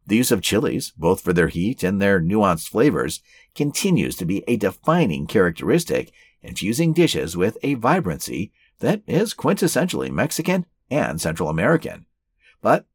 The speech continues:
perhaps the most globally recognized contribution is the Aztec and Maya cultivation and use of cacao. Chocolate, once a bitter and frothy drink exclusive to the elite of these ancient societies, has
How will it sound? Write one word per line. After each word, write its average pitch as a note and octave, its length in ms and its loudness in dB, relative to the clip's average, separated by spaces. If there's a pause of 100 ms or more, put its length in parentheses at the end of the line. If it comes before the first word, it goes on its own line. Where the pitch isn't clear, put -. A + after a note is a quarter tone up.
perhaps D#3 580 2
the F#2+ 60 -8
most B2+ 260 -2
globally C3 460 2
recognized B2+ 640 -2
contribution F#2+ 800 -4 (420)
is G#2 200 2
the A#2 180 -2
Aztec D3+ 480 2 (100)
and G#2+ 100 0
Maya E2+ 360 -2
cultivation F2 720 -2
and F2 160 -2
use C2+ 240 -4
of - 160 -12
cacao. C#2+ 640 -4 (400)
Chocolate, - 720 -2
once G2 300 -4
a B2 120 0
bitter F2+ 420 0
and D3+ 140 -4
frothy G2 520 0
drink C#2 460 -10
exclusive - 640 0
to F3 120 -4
the C#2 280 -6
elite A2+ 420 -2
of B1+ 100 -6
these B1 220 -8
ancient C2 300 -8
societies, - 640 -6 (380)
has D#3+ 300 -4